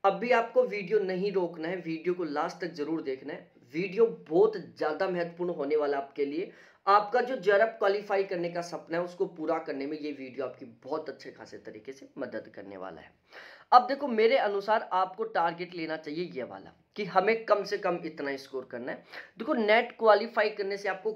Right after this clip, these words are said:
कोई बेनिफिट नहीं मिलने वाला, ठीक है, ना तो आपको फेलोशिप मिलेगी, ना आपको असिस्टेंट प्रोफेसर के एग्जाम में बोनस का कोई सिस्टम मिलेगा,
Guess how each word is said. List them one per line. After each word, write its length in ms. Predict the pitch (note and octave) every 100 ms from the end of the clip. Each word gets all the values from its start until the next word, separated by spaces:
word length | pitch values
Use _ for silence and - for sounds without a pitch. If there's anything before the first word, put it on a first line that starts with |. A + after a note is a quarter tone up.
| -
कोई 220 | A3 G#3+
बेनिफिट 460 | F3 D#3+ D#3+ D3+ C3
नहीं 160 | A#2+
मिलने 280 | A2 G#2+ A2
वाला, 300 | G#2 F#2 F2+ _ _ _ -
ठीक 180 | F3+ F3
है, 100 | E3+
ना 140 | E3+
तो 120 | F3+ F#3
आपको 240 | F3+ G3
फेलोशिप 500 | F3+ D3 E3 F3 F3
मिलेगी, 360 | F3 E3+ E3+ F3+ - - -
ना 160 | E3 G#3
आपको 400 | - F#3+ - G#3+
असिस्टेंट 600 | F#3+ F#3 G3 G3 G3+ G3
प्रोफेसर 420 | F3 F3 F3 F#3+
के 100 | F3 G3 E3
एग्जाम 360 | D#3+ - F3 E3+
में 180 | E3+
बोनस 340 | E3+ D3 F3 F3
का 120 | F3+
कोई 180 | F3 E3+
सिस्टम 380 | E3+ D#3 - D#3
मिलेगा, 420 | D3+ D3 D3 E3+